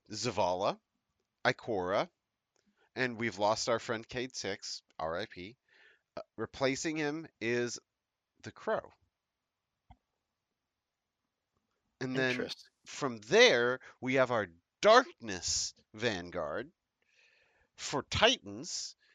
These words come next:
Speaker 1: um, we have our good old Gambito Bandito friend, the Drifter. For Warlocks, we have our three-eyed Green Maiden, Eris Morn.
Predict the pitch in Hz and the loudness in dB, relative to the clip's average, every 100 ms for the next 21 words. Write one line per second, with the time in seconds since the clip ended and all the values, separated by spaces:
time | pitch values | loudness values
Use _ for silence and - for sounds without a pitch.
0 | _ _ _ _ - 120 113 107 104 104 | _ _ _ _ 0 4 6 6 2 -6
1 | - 95 123 127 123 120 123 - 113 117 | -10 -8 -6 -2 2 4 4 0 2 4
2 | 113 107 104 98 - - _ _ 95 135 | 6 4 2 0 -8 -20 _ _ -10 0
3 | 156 147 139 165 131 127 110 - - _ | 4 4 4 4 2 -2 -6 -16 -18 _
4 | - 139 143 113 151 156 160 147 127 147 | -4 0 0 -2 -4 -2 2 2 4 4
5 | 135 131 104 135 156 165 143 135 - 123 | 4 2 -4 -8 -4 2 2 0 -6 -2
6 | 147 170 127 127 - 127 98 131 175 - | 2 2 0 -4 -4 -6 0 0 0 -2
7 | 101 117 180 _ _ _ _ _ _ _ | -4 -4 -6 _ _ _ _ _ _ _
8 | _ - _ _ - - 143 120 110 87 | _ -20 _ _ -14 -4 0 0 -2 0
9 | 147 262 185 117 202 - - - - - | 2 4 6 4 2 -2 -4 -6 -10 -16
10 | 120 131 123 120 117 - 120 123 117 113 | -8 0 4 4 2 0 4 6 8 4
11 | 107 - 131 139 147 123 131 131 117 92 | 0 -8 -6 -2 2 6 6 4 0 -8
12 | 101 127 139 131 120 127 135 113 113 113 | -6 -4 -2 -4 -4 -2 -4 -6 -10 -10
13 | - 113 107 107 - 101 123 170 104 113 | -10 -8 -6 -6 -8 -8 -4 -2 -2 -4
14 | 214 | -10